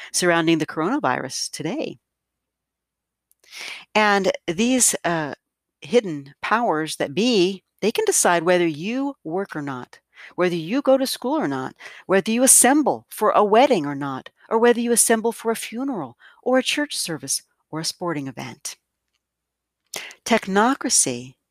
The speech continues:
is becoming the new slave master. Listen,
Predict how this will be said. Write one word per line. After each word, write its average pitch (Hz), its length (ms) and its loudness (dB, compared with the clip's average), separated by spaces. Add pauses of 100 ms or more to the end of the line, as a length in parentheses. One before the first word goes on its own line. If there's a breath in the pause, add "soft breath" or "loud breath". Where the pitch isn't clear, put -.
(500)
is 175 140 0
becoming 175 560 -4
the 156 100 -4
new 180 420 -4 (340)
slave 147 640 0 (400)
master. 135 540 -8 (1500)
Listen, 165 400 0